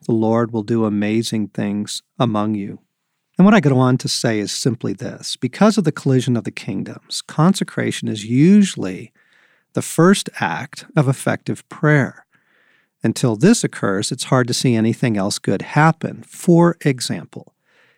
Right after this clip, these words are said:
it is essential in healing prayer, where we are invoking the power of God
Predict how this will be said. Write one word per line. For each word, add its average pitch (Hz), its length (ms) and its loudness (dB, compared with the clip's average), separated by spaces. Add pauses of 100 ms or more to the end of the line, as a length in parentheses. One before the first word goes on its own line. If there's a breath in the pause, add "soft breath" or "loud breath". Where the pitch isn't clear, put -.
(120)
it 175 140 4
is 156 180 6
essential 147 560 2
in 135 140 6
healing 170 440 4
prayer, - 380 -12 (580)
where 135 180 4
we 131 120 4
are 127 160 4
invoking 127 540 2
the 139 80 2
power 127 400 2
of 139 180 -2
God 107 480 -2